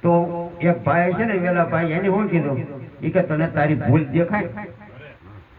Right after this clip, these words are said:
એ કે મને મારી ભૂલ થોડી દેખાય. એ કે જો તને તારી ભૂલ દેખાય ને, તો આ ભગવાન દેખાય. તો ગુરુ મહારાજ આપને ભૂલ જ દેખાડી, બીજું કઈ. પછી ભૂલ સુધારો તો ભગવાન હામાં છે, બાકી આડો પડદો છે ને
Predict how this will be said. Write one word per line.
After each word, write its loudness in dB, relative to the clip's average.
એ 4
કે 2
મને 2
મારી 2
ભૂલ 0
થોડી 0
દેખાય. 2
એ -6
કે 2
જો 2
તને 0
તારી 2
ભૂલ 0
દેખાય -2
ને, 0
તો -2
આ 2
ભગવાન 0
દેખાય. -4
તો 4
ગુરુ 4
મહારાજ 0
આપને 0
ભૂલ 0
જ -4
દેખાડી, -2
બીજું -2
કઈ. -2
પછી 4
ભૂલ 2
સુધારો 2
તો -2
ભગવાન 0
હામાં -2
છે, 0
બાકી 2
આડો 2
પડદો 0
છે 0
ને -2